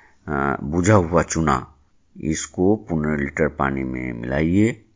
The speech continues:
मिला करके spray कर दीजिए। इस तरह का spray फिर दस दिन बाद कर दीजिए। तो जो जिंक का deficiency था या कमी था पौधा में, पौधा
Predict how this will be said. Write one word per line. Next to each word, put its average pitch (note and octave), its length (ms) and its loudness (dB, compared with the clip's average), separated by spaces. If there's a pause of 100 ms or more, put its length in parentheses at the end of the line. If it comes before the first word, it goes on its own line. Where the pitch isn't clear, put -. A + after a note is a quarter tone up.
(540)
मिला C2 280 -6
करके C2+ 440 -8
spray - 300 -14
कर A1+ 180 -10
दीजिए। A1 420 -8 (640)
इस A#2 240 0
तरह G#2 140 0
का G2 140 2
spray D#2+ 680 -2 (840)
फिर A#2+ 200 4
दस D#2 220 0
दिन B1+ 240 -8
बाद A#1+ 280 -8
कर B1+ 140 -6
दीजिए। A1+ 460 -12 (840)
तो F#2 80 -2
जो E2+ 240 -2
जिंक D2 280 -6
का D#2 60 0
deficiency D2+ 840 -2
था C2+ 200 -4
या D2+ 180 -2
कमी G2 400 0
था D2+ 460 -8
पौधा C2 280 -4
में, F#2 260 -4 (640)
पौधा E2 560 -2